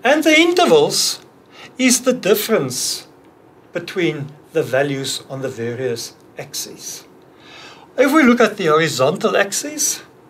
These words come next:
the interval is five. From zero to five is five units. From five to ten is a further five units. On the y-axis,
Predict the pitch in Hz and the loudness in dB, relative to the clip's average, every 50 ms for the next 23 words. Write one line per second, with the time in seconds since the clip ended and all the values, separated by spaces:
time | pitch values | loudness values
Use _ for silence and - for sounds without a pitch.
0 | - - - - - - - 247 254 269 294 285 294 254 220 226 220 220 220 214 | -20 -20 -20 -4 2 4 6 6 6 4 2 2 2 4 6 6 6 6 4 2
1 | 196 196 - - - - - - - - - - - - 262 240 160 104 - - | 2 -2 -4 -6 -10 -16 -20 -20 -20 -20 -16 -6 -2 0 2 2 2 0 -4 -10
2 | - - - - - _ - - - - - - 240 247 240 226 151 156 202 202 | -18 -18 -18 -18 -20 _ -20 -20 -20 -6 0 2 2 4 4 2 2 2 2 4
3 | 196 208 220 226 220 - - - - 156 - - 180 175 180 196 196 196 196 151 | 4 6 4 4 2 0 -8 -16 -14 -12 -4 0 2 4 4 4 2 0 -4 -8
4 | - - - 139 131 135 151 151 151 156 156 190 233 233 - - - - 156 156 | -10 -8 -4 -2 0 0 0 0 -2 -4 -4 -2 -2 -4 -4 -6 -4 -2 -2 -2
5 | 156 - 214 208 208 220 220 220 - 226 - - 254 247 202 151 - - 190 185 | -2 0 2 4 4 4 2 0 -2 -10 -4 0 2 2 2 2 -2 -6 -4 -2
6 | 226 208 - - 160 151 156 180 196 196 - 202 214 233 262 247 - - 139 107 | -2 -2 0 2 2 2 4 2 0 -2 -2 -2 0 0 0 -2 -4 -6 -8 -8
7 | 110 98 - - - - - - - - _ - - - - - - - - - | -10 -14 -16 -16 -16 -16 -16 -16 -18 -20 _ -20 -20 -20 -20 -20 -20 -20 -20 -20
8 | - - - - - - - - - 220 220 220 196 202 170 135 143 156 180 214 | -20 -20 -20 -20 -20 -18 -4 2 4 4 4 4 4 2 2 4 6 6 8 8
9 | 247 262 269 254 240 214 - - - 294 320 320 - - - - - | 8 8 8 8 6 4 2 0 -2 0 0 0 0 -2 -4 -6 -8